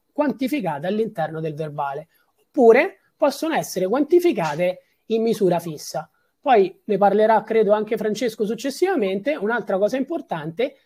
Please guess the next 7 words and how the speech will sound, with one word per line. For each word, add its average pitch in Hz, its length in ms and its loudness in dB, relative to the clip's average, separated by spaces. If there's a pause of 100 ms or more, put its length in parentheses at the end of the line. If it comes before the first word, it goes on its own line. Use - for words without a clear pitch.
è - 180 -14
che 277 140 0
a 294 100 6
volte 247 520 4
le 214 100 4
prestazioni 214 520 -4
accessorie 202 720 -4